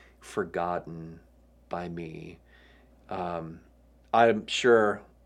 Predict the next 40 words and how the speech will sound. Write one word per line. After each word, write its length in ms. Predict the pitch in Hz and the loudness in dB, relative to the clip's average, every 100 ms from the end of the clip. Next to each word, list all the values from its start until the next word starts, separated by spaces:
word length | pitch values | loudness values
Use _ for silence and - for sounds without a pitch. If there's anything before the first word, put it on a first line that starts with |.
| _ - - | _ -14 0
at 160 | 131 - | 0 4
some 220 | 156 143 | 4 4
point 260 | - 123 | 2 2
in 80 | 117 | 2
your 160 | 113 104 | 2 4
life, 400 | 98 90 95 - | 4 2 -2 -4
you 120 | 107 | -2
know, 160 | 110 101 | 0 0
you 180 | 107 110 | 0 2
were 180 | 110 | 2
overlooked. 800 | 104 104 107 95 92 87 - - - _ _ _ | 2 2 0 0 -2 -2 -10 -18 -20 _ _ _
Um, 760 | 95 95 90 87 82 82 80 82 _ _ - - - | -2 0 2 2 -2 -6 -12 -14 _ _ -20 -20 0
maybe 300 | 123 135 135 | 8 8 10
it 80 | 127 | 8
was 220 | 123 110 | 6 2
a 80 | 113 | -2
job. 640 | 104 110 107 104 101 104 - - - - - _ - - - | 2 6 8 8 6 0 -12 -18 -18 -18 -20 _ -20 -14 6
You 120 | 165 | 10
really 240 | 160 143 | 12 10
pou-, 260 | 147 123 139 | 6 2 2
poured 340 | - 143 139 | 4 8 8
your 120 | 127 | 8
heart 260 | 123 120 123 | 8 8 10
into 160 | 120 117 | 6 4
something, 640 | - 117 - 120 117 117 | 4 4 6 6 6 2
and, 260 | 107 104 104 - - | 0 -2 -4 -4 0
um, 460 | 107 104 98 98 - | 2 2 0 -4 0
you 200 | 139 127 | 2 6
had 180 | 123 117 | 6 4
this 160 | 113 | 2
expectation 720 | 113 - 113 101 117 107 - | 0 0 -2 -2 -4 -4 -2
that 100 | 104 | -4
you're 160 | 98 98 | -4 -4
gonna 160 | 104 95 | -4 -2
get 240 | 101 98 | -2 -2
the 180 | 95 92 | -4 -2
upward 280 | 98 - 101 | -2 0 2
op-, 220 | 95 - - _ _ - | 2 0 -14 _ _ 0
opportunity, 760 | 104 101 117 107 98 95 90 | 0 2 -2 -2 -2 0 -2
and 160 | 78 | -4